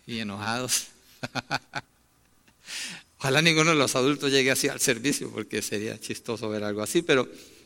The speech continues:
los niños. Y toma un tiempito mientras ellos se adaptan a la luz, al ruido,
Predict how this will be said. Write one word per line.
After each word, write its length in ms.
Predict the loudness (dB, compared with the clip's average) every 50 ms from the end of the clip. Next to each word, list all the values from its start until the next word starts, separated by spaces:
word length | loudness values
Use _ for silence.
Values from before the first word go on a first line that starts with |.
| _ _ -20 -10 -6
los 160 | -6 -6 -4
niños. 300 | -6 -6 -6 -8 -10 -12 -14 -18 -20 -20 -20 _ _ _ _ _ _ _ _ _ _ _ _ _ _ _ _ _ _ _ _ _
Y 140 | -2 -2 -2
toma 320 | -2 -2 -2 -2 0 0
un 160 | 0 0 0 0
tiempito 460 | -2 -2 -2 -2 -4 -4 -2 -4 -4
mientras 420 | -2 -4 -4 -4 -4 -4 -2 -2
ellos 220 | 0 0 0 -2 -4
se 80 | -4
adaptan 580 | -6 -4 -2 -4 -4 -4 -6 -8 -8 -6 -6 -6
a 80 | -6
la 140 | -6 -6 -2
luz, 480 | 2 4 4 4 4 4 2 2 -2 -6
al 160 | -10 -10 -4
ruido, 480 | 0 2 2 2 2 0 -2 -6 -6